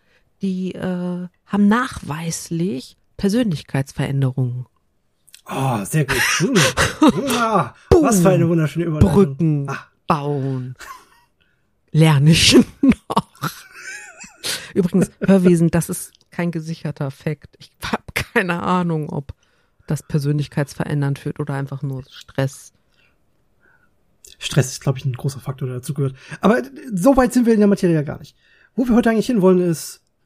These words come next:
Speaker 2: zum seltsamen Fall des Doktor, äh, Doktor Jekyll und Mister Hyde.
Speaker 1: Uh, bin
Speaker 2: Ein
Speaker 1: ganz
Speaker 2: absoluter,
Speaker 1: aufgeregt.
Speaker 2: ja, ein absoluter Horrorklassiker. Also so ähnlich in, in, im gleichen Maßstab wie, wie Frankensteins Monster.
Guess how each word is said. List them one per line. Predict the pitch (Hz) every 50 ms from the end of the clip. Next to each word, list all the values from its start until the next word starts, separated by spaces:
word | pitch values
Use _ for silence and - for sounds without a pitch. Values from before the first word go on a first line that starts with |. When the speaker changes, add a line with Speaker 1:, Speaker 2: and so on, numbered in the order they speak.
| _ _
Speaker 2:
zum | - - 160 151 147 139 123 - - _ _
seltsamen | - 135 - 175 240 254 - 175 175 175 160
Fall | 151 - - 156 156 151 147
des | 139 139 -
Doktor, | - 180 180 - - 156 147 151 - -
äh, | 147
Doktor | 170 220 - - 190 156
Jekyll | 143 151 156 - 160 151 160
und | - - 160 151
Mister | 147 123 113 - - 151 139
Hyde. | 214 208 - - - - 440 571 622 605 508
Speaker 1:
Uh, | 262 190 147 139 135 139 139 _ _ _ _ _ _ _ _ _ _ _ _ _ _ _ - - _
bin | - -
Speaker 2:
Ein | 165 160 -
Speaker 1:
ganz |
Speaker 2:
absoluter, | 180 185 185 - 180 151 165 165 156
Speaker 1:
aufgeregt. | 151 143 - _ _ _ _ _ _ _ _ _ _ _ _ _ _ _ _ _ _ _ _ _ _ -
Speaker 2:
ja, | 175 233 302
ein | 233 185 - _ _ _
absoluter | - 240 - - 220 202 185 139
Horrorklassiker. | 185 220 - 190 175 - - - 170 - - 147 - - - - _ - - _ _ _ _ _ _ _ _ _ _ _ _ _ _ _ _ _ _ _ _ _
Also | - 190 156 151
so | 143 127 147 131 131 - _ _ _ _ _ _ _ _
ähnlich | - 190 190 180 160 147 170
in, | 165 151 160
in, | - 165 156 156
im | 165 160 156
gleichen | 156 175 170 - 170 156 147
Maßstab | 143 147 170 175 - - 175 165 160 160 - -
wie, | 156 156 156 151 151 143
wie | 151 151 147 143 143
Frankensteins | 139 - 170 - 185 147 - 151 151 -
Monster. | 160 160 180 - - - -